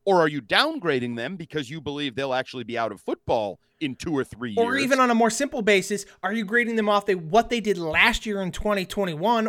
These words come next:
Speaker 2: or are you grading them off
Speaker 1: Right.
Speaker 2: what you think they're gonna do in twenty twenty-two?
Speaker 1: So that's why I think there's so many vagaries, 'cause I'm sorry, Matt Ryan's an N F L M V P.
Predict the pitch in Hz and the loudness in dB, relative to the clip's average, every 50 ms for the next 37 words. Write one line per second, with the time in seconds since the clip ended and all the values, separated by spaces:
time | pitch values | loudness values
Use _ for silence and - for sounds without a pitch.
0 | 226 - 226 233 226 220 220 214 196 156 139 160 185 208 220 220 214 208 202 196 | -2 -2 -2 0 0 0 0 -2 -4 -6 -2 2 2 4 4 2 0 0 0 0
1 | 190 190 185 156 180 202 202 185 156 - - 226 214 220 214 185 196 190 175 180 | 0 0 0 0 0 0 0 -6 -10 -4 -4 -4 -2 0 -2 -2 0 0 0 -2
2 | 190 185 165 - - 196 185 170 147 - 180 165 143 - 277 294 - 214 170 147 | -2 -2 -4 -6 -4 -4 -4 -4 -4 -6 -6 -6 -4 -4 -4 -2 0 0 0 0
3 | _ _ - 190 190 226 - - 214 196 185 170 156 143 - 180 170 156 - 156 | _ _ 2 4 4 4 4 4 4 4 6 6 4 2 0 -4 -6 -6 -6 -6
4 | 135 - - 151 143 135 113 117 160 165 117 120 110 92 - 147 139 180 165 - | -6 -4 -4 -4 -4 -4 0 0 0 0 0 -2 -6 -8 -8 -10 -8 -8 -8 -4
5 | - 240 208 135 90 - _ _ _ _ _ _ - 190 247 302 320 311 311 277 | -2 -2 -2 -2 -4 -10 _ _ _ _ _ _ -12 -10 -8 -6 -6 -6 -6 -6
6 | 190 127 131 143 160 156 - - 139 131 135 131 127 107 110 98 - - 139 120 | -8 -8 -6 -6 -6 -6 -6 -6 -6 -6 -6 -8 -10 -10 -12 -14 -12 -12 -12 -12
7 | 76 _ | -14 _